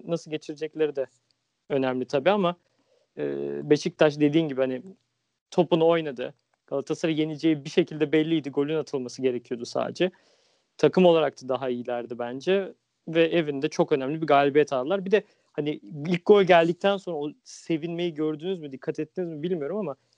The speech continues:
takım inanılmaz kenetlenmiş durumda gibi gözüktü gözüme. Hani bayağı hani istiyorlardı gerçekten. O hani ş-, sanki finalde gol atmış gibi bir sevinç vardı.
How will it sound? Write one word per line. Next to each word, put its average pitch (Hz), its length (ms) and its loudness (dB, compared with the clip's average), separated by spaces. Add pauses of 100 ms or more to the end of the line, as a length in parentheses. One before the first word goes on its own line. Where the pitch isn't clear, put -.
(200)
takım 185 300 -4
inanılmaz 151 640 0
kenetlenmiş 143 720 -6
durumda 131 260 -4
gibi 117 220 -8
gözüktü 120 560 -4
gözüme. 127 320 -4
Hani 131 300 -2
bayağı 156 240 8
hani 143 160 4
istiyorlardı 120 640 2
gerçekten. - 500 -12 (420)
O 143 320 4
hani 139 160 -10
ş-, - 140 -18 (440)
sanki 151 300 -4
finalde 156 380 0
gol 160 160 4
atmış 160 300 -4
gibi 151 160 -8
bir 143 60 -14
sevinç 160 420 -4
vardı. 139 320 -6